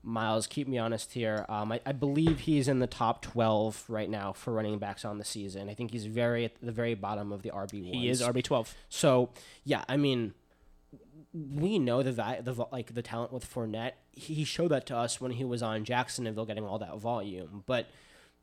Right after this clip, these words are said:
Speaker 1: this has been, I don't even wanna say it's an R B by committee. I think we've used, like, the R B by Bruce Arians decision in the past.
Speaker 2: Yeah,
Speaker 1: Like
Speaker 2: what's, and I, I tweeted this out, and I think I talked about it on an episode.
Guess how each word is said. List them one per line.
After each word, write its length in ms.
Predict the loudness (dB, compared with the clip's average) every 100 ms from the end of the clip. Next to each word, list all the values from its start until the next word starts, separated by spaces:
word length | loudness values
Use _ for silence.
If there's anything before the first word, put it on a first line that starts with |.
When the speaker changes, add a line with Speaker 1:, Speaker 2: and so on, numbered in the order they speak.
| _
Speaker 1:
this 380 | -20 -2 0 4
has 180 | 2 2
been, 540 | 2 4 4 4 0 -4 -14 -20 _ _ _ -2
I 60 |
don't 40 | 2
even 80 | 4
wanna 100 | 4
say 120 | 0
it's 120 | -2
an 60 | -4
R 120 | -4
B 120 | -4
by 180 | -4 -4
committee. 540 | -4 -2 0 2 0 -6
I 40 | -8
think 180 | -6 -4
we've 140 | -6
used, 220 | -4 -2
like, 120 | -2
the 100 | -2 -4
R 180 | -2
B 180 | -2 -2
by 440 | 2 2 4 2 0 _ -20 _ -12
Bruce 300 | -2 -2 0
Arians 500 | 2 2 4 4 2
decision 480 | 0 2 2 4 2
in 60 | 2
the 60 |
past. 420 | 0 0 2 2 4
Speaker 2:
Yeah, 120 | 6
Speaker 1:
Like 80 | 6
Speaker 2:
what's, 300 | 4 4 0 2
and 120 | 0
I, 100 | 0 0
I 140 | 0
tweeted 380 | 0 0 0 0
this 180 | 2 4
out, 180 | 4
and 80 | 2
I 60 | -2
think 200 | 0 0
I 40 |
talked 240 | 2 0 0
about 160 | 0
it 20 |
on 80 | 0
an 140 | 0 -2
episode. 480 | 0 0 0 0